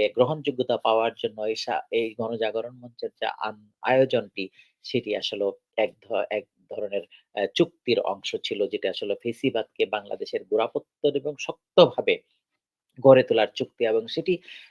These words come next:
করা হয়েছিল র এর মাধ্যমে এবং এই র এর এই সবচেয়ে বড় এবং সাকসেসফুল প্রজেক্ট বাংলাদেশে কিন্তু গত চি-, চুয়ান্ন বছরে বা তেপ্পান্ন বছরে যত ধরনের স্বাধীনতার পরে নাইনটিন সেভেন্টি ওয়ান এর মুক্তিযুদ্ধের পরে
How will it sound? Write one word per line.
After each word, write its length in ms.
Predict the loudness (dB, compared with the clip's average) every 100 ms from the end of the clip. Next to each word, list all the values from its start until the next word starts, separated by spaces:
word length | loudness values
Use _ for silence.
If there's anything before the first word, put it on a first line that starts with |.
| _ _ 6
করা 220 | 8 8
হয়েছিল 400 | 6 4 4 4 4
র 100 | 6 4
এর 160 | 2 0
মাধ্যমে 380 | -10 -12 -6 -4
এবং 200 | -2 -6 -4
এই 160 | -4 -2 0
র 60 | 6 8
এর 160 | 8 4
এই 160 | 2 2
সবচেয়ে 480 | 2 -6 -6 0 0 6
বড় 240 | 8 8 6
এবং 160 | 4 -2
সাকসেসফুল 560 | -2 -2 -2 -6 -4 -2
প্রজেক্ট 420 | 2 2 2 -6 -4
বাংলাদেশে 500 | -2 -2 -6 -8 -12
কিন্তু 240 | -12 -14 -16 _ _ _ _ -2
গত 140 | 0 0 -2
চি-, 200 | -4 -6 _ _
চুয়ান্ন 320 | 6 6 6 2
বছরে 380 | 0 -4 -6 -6
বা 120 | -4
তেপ্পান্ন 440 | -6 -4 -2 -2 -2
বছরে 360 | -4 -6 -6 -4
যত 200 | -2 -2 -2
ধরনের 300 | -4 -8 -8
স্বাধীনতার 520 | -6 -4 -6 -6 -8
পরে 260 | -4 -2 -2 -6 _ _
নাইনটিন 320 | -20 -20 _
সেভেন্টি 380 | -8 -6 -4 -8
ওয়ান 200 | -10 -6
এর 100 | -6 -6 _ _ _ _ _ _ _ _ -2
মুক্তিযুদ্ধের 640 | -2 2 2 2 0 -2
পরে 260 | 4 4